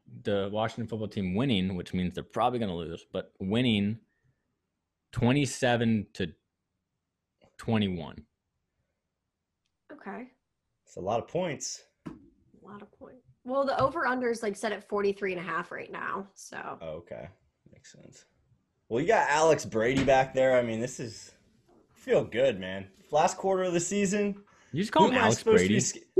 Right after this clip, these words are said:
Speaker 3: sca-, yeah. Who am I supposed to be scared of, by the way? Am I supposed to be scared of San Fran or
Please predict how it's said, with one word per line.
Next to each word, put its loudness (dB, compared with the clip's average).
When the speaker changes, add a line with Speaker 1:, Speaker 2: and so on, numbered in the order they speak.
Speaker 3:
sca-, -20
yeah. -4
Who 2
am 0
I 2
supposed -2
to -6
be -2
scared 0
of, -4
by -10
the -8
way? -6
Am -10
I -4
supposed -6
to -12
be -6
scared -6
of -6
San -12
Fran -8
or -8